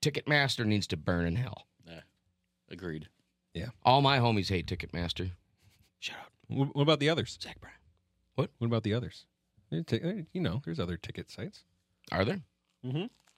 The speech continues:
Speaker 1: Why don't we go to games anymore, Georgia? We used to do that all the time.
Speaker 3: I know. We always try
Speaker 1: Why
Speaker 3: to go
Speaker 1: don't
Speaker 3: to
Speaker 1: we?
Speaker 3: one a year.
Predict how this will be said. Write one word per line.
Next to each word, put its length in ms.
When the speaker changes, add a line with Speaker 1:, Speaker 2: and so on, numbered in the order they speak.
Speaker 1:
Why 120
don't 140
we 100
go 140
to 80
games 320
anymore, 260
Georgia? 300
We 80
used 180
to 60
do 120
that 100
all 100
the 60
time. 240
Speaker 3:
I 80
know. 160
We 160
always 180
try 60
Speaker 1:
Why 80
Speaker 3:
to 60
go 80
Speaker 1:
don't 40
Speaker 3:
to 60
Speaker 1:
we? 80
Speaker 3:
one 100
a 40
year. 200